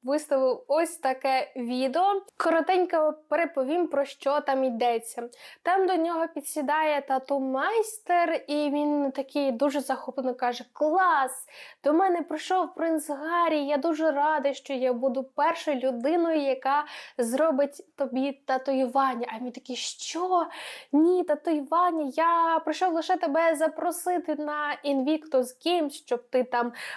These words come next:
виступав». А він такий: «Та ну, давай зробимо татуювання». Він зробив татуювання з логотипом Invictus Games і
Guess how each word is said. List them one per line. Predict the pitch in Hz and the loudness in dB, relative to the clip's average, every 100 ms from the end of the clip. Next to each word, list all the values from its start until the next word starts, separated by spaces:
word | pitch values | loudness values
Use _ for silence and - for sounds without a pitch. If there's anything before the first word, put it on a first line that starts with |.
| - | -2
виступав». | 277 294 - 269 311 359 392 320 - - - - - | -2 0 -2 0 2 4 2 -2 -16 -20 -20 -12 -2
А | 294 | 0
він | 311 | 0
такий: | 294 - 262 | -4 -12 -6
«Та | 247 | -2
ну, | 254 330 359 | 0 0 2
давай | 240 262 | 2 0
зробимо | 262 254 254 254 | 0 0 0 0
татуювання». | 254 247 262 254 311 453 392 | 0 -2 2 2 4 4 2
Він | 294 311 330 311 | 2 0 0 0
зробив | 262 277 320 302 | -2 0 0 -2
татуювання | 277 269 277 269 285 269 247 | -2 -2 -2 0 0 0 -2
з | 226 | -2
логотипом | 247 302 285 277 269 269 - 233 226 | -2 0 0 -2 -2 -2 -4 -4 -4
Invictus | 277 285 277 277 277 254 240 226 302 | 0 2 2 0 0 -4 -4 -4 0
Games | 415 440 427 - - _ | 4 4 2 -4 -16 _
і | - | -2